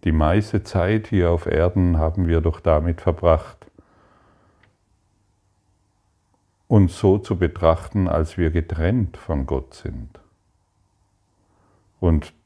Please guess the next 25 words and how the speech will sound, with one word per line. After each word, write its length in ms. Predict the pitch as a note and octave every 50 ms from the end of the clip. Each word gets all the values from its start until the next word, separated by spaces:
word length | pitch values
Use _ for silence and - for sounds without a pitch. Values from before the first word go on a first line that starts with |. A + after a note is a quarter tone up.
| _ _ _ -
der 140 | - D2 C#2+
größte 520 | - D2+ C#2+ C#2+ E2+ F2 - - - F2
Teil 300 | - - F#2 E2+ D#2+ D2+
meiner 400 | C#2+ D2 C2+ C2+ E2+ G2+ B2 A2+
spirituellen 800 | - - - G#2 F#2 F2+ E2+ - F#2+ F2 E2 D#2+ E2 E2+ E2 D#2+
Suche 580 | - F#2+ F#2 F#2 F#2+ - - A2+ G2 F2 D#2 - - - - - - _ _ _ _ -
war 160 | - F2 E2+
das 160 | E2+ F2+ E2 -
Streben, 680 | - - - F2+ F2 D#2+ D#2+ E2 F2+ G2 F2+ F2 E2
zu 200 | - - G#2 F2
Gott 420 | - - F2 D#2+ - - - - _
zurückzukehren, 1300 | - - F#2 D#2+ E2+ A#2 - - - - - F2 D#2 - - - D#2+ D2+ D2 D#2+ F2+ F2+ G2+ G#2 G#2 - - - _ _ _ _ _
als 300 | - F2 F2 E2+ - -
wäre 300 | F2+ D#2+ D#2 D#2+ E2+ F#2
er 440 | - - F2+ E2+ F2 - - - -
unvorstellbar 1500 | G2+ G2 G#2 A#2 A#2+ C3 C3 B2+ B2+ - - - - D#2 D2 C#2+ - - - - D#2+ D#2+ F2 F#2 F#2+ F#2 F2 F2 F2 E2+
weit 340 | D2 C#2 C#2+ C#2+ D2 - -
entfernt. 560 | - E2+ E2 D#2 - - - D2+ B1+ A#1 - - _ - - _ _ _ _ _ _ _ _ _ _ _ _ _ _ _ _ _ _ _ _
Also 260 | _ E2 E2 - F#2 D#2
der 120 | D#2+ D2
muss 300 | D2 D#2+ D#2 - - -
ganz 340 | - D#2 E2 G2+ G2+ - -
weit 380 | E2 D#2 D#2+ F2+ G2+ G#2 G#2
entfernt 480 | G2+ F#2 E2+ - - F#2+ F#2 F#2+ G#2+ -
sein, 420 | - - F2 D#2+ D#2+ E2 F#2 F#2+